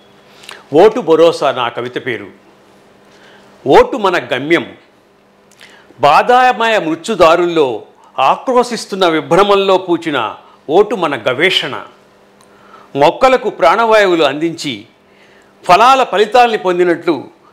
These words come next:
ప్రజాస్వామ్యానికి ఓటు ఆక్సిజన్ ఇచ్చి బ్రతికించుకోవాలి.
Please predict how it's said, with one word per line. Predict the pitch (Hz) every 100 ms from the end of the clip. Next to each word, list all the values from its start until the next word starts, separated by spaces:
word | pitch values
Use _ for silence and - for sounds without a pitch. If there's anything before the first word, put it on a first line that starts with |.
| _
ప్రజాస్వామ్యానికి | 165 208 262 254 202 196 185 165 147 139
ఓటు | 156 185 175 110 101 _ _ _ 127
ఆక్సిజన్ | 156 214 165 202 208
ఇచ్చి | 185 - 160
బ్రతికించుకోవాలి. | 143 - 196 180 - 143 120 101 98